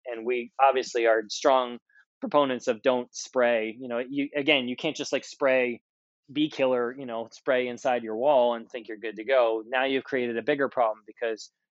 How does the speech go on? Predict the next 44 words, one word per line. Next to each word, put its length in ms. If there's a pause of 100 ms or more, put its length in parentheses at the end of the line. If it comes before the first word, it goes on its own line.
no 160
beekeeper 420
is 100
gonna 220
come 300
and 120
take 180
those 180
bees 320
once 200
they've 160
been 120
sprayed 320
with 120
pesticides. 760 (420)
Uh, 220
and, 160 (140)
you 80
know, 80
I 100
don't 160
want 220
anything 420
that 100
I, 340 (180)
none 320
of 60
my 140
gear 280
will 160
ever 240
touch 480 (440)
something 360
that 140
it's 120
been, 440
you 100
know, 80
had 320
pesticide 460
sprayed 300
on 200
it. 120
So 300